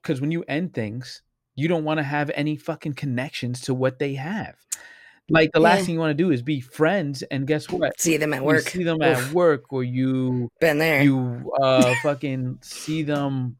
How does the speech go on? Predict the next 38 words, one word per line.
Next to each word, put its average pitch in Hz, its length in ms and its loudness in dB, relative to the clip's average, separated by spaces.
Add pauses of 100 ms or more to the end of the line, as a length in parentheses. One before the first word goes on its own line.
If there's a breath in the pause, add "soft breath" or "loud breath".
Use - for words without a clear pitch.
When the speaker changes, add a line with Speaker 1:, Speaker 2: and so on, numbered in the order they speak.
Speaker 1:
where 139 240 2
else, 117 260 -4
where 123 140 -4
you 113 220 -6
see 120 200 -10
them? 110 260 -8
Where 143 180 4
the 151 160 0
other 151 200 4
people 147 280 2
are 135 80 6
hanging 139 260 0
out 131 160 0
with. 113 160 -6 (120)
S-, - 200 -16
Speaker 2:
School. 190 500 4
Speaker 1:
your 180 280 6
friend, 147 400 6
like, 135 180 4
your 147 120 2
rest 165 200 4
of - 40 -8
your 170 100 0
friends, 147 200 0
like, 107 140 -4
"Oh, 160 140 2
we're 135 160 2
all 139 100 2
going 147 240 0
Speaker 2:
Your 147 120 4
Speaker 1:
out." - 120 -6
Speaker 2:
friend 185 380 2
Speaker 1:
And 180 80 -4
then 180 160 2
Speaker 2:
group, 160 140 4
Speaker 1:
you 165 120 2
go, 147 160 6
Speaker 2:
yeah. 147 280 4